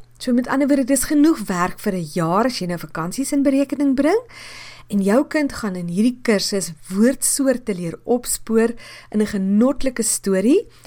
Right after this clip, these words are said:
Hulle gaan hulle woordeskat uitbrei en hulle gaan ook leer om beter te spel. Die tweede kursus is Spel sonder sukkel. Dis 'n kort videokursus wat jou as tuiskoolma gaan help om julle unieke spelprogram op te stel,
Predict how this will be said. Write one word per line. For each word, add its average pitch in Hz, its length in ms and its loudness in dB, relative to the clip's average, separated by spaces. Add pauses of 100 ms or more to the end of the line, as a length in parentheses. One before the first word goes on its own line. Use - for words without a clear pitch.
Hulle - 140 -10
gaan 208 200 -6
hulle 208 160 -4
woordeskat 311 600 0
uitbrei 233 640 -2 (280)
en 190 80 -8
hulle 190 140 -6
gaan 226 180 -2
ook 233 140 -2
leer 170 380 -6
om 180 140 -8
beter 156 340 -12
te - 120 -12
spel. - 520 -6 (840)
Die 226 180 -6 (160)
tweede 311 380 2
kursus 175 440 -8
is - 260 -2
Spel 220 400 -4
sonder 180 360 -6
sukkel. - 480 -10 (320)
Dis 254 180 -2
'n 330 200 -4
kort 349 320 0
videokursus 175 840 -4
wat 185 220 -10
jou 220 720 2
as - 280 -8
tuiskoolma 220 640 0
gaan 165 200 -8
help 156 340 -2
om 185 100 -4
julle 233 440 -2
unieke 269 520 0
spelprogram 208 720 -2
op 175 160 -8
te 202 80 -8
stel, 196 540 -2